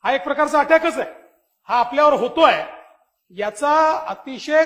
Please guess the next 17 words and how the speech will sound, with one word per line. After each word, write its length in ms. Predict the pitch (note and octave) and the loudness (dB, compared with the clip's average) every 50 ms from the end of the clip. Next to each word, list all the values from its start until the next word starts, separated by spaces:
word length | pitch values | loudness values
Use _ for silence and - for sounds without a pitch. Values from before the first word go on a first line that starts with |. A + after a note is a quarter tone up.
| D#4 - - | 0 -4 -2
कडक 260 | - C4+ D#4+ D#4+ D#4 | 0 2 2 2 0
मुकाबला 400 | D4+ C4+ - D4 C#4+ C#4 D4 C#4+ | -4 -6 -2 0 0 0 0 0
झाला 180 | B3+ C4 C4 C4+ | 2 2 2 2
पाहिजे. 220 | C4 C#4 C4 C4 | 0 -2 -4 -4
आणि 100 | C4+ C4+ | -4 -4
म्हणूनच 460 | C#4+ A3+ B3 C#4+ D#4+ D4+ - - - - - - _ _ _ _ _ _ _ _ _ _ _ _ _ _ _ - | -4 -4 -2 0 2 0 0 -2 -6 -16 -20 -20 _ _ _ _ _ _ _ _ _ _ _ _ _ _ _ -8
पहिल्यांदा 400 | G#3 A3 A#3+ C#4+ D4 C#4+ D4 C#4 | -6 -2 0 0 0 2 2 2
आपण 260 | C4 C4+ D4 C#4+ C4 | 2 2 0 -2 -2
normally 420 | A#3+ A3+ A3+ A#3+ B3+ C4+ D4 D4+ C4+ | -2 -2 -2 -2 -2 -4 -4 -4 -4
लोक 180 | C4 B3+ - | -6 -4 -4
सस्पेंड 440 | C#4+ - C4 A#3 - - D#4 D#4 D4 | -4 -4 -4 -6 -2 -2 -2 -2 0
करतो, 280 | - C4+ A#3 - C4 B3+ | -2 -2 -2 -2 -4 -4
पण 180 | - C#4 C4 | -4 -4 -6
या 220 | A#3 G#3 A3 B3+ C#4+ | -2 2 2 2 2
केसमध्ये 580 | - - C4+ C4 B3 - C4+ C#4 A#3+ A3 D#3+ - - - - - _ _ _ _ _ _ _ _ _ _ - - | 2 0 -4 -4 -4 -4 -6 -4 -4 -4 -4 -6 -12 -20 -20 -20 _ _ _ _ _ _ _ _ _ _ -8 -6
आपण 360 | F#3 G#3+ - C#4 C#4+ D4+ D#4+ D#4 - - - - _ _ _ _ _ _ | -6 -4 0 0 0 0 0 -4 -8 -14 -20 -20 _ _ _ _ _ _
ज्यांचा 380 | - G#3+ G#3+ A3+ - - D4 | -8 -8 -8 -8 -6 -4 -4